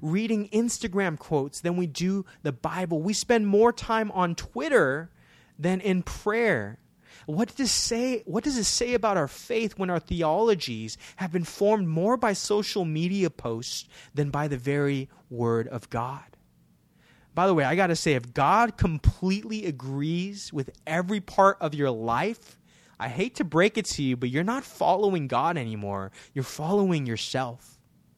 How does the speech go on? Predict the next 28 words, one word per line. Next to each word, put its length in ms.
And 100
so 180
there's 280
this 160
danger 520
of 200
syncretism, 1200
of 380
adopting 880
the 80
culture's 720
way 560
and 140
forsaking 760
the 80
way 400
of 80
Jesus. 760
And 100
so 100
we 140
see 160
that 220
separatism 920
is 160
not 200
the 40
way, 280